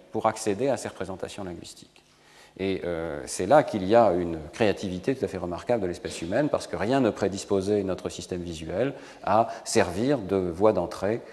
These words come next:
à la communication linguistique. Alors, à nouveau, on peut décomposer cette fonction, et nous le ferons bien entendu tout au fil de ces cours.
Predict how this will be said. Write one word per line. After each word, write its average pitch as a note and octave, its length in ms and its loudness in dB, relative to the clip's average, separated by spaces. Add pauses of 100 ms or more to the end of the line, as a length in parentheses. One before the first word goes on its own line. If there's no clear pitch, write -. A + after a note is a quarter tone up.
(160)
à F#2+ 260 0
la F2+ 120 -2
communication G2 720 -2
linguistique. - 600 -8 (360)
Alors, A2 260 8 (180)
à G#2+ 80 0
nouveau, G#2+ 240 2
on C3 100 6
peut G#2 240 4
décomposer G#2+ 640 2
cette F#2+ 200 -6
fonction, D#3+ 460 -4 (300)
et E2+ 100 -8 (360)
nous F2+ 140 -4
le F2+ 60 -4
ferons A#2+ 220 -2
bien F#2+ 160 0
entendu G2 400 -2
tout - 220 -6
au F#2+ 40 -2
fil G2+ 260 -4
de F2 100 -4
ces G#2 160 -4
cours. D#3+ 420 -2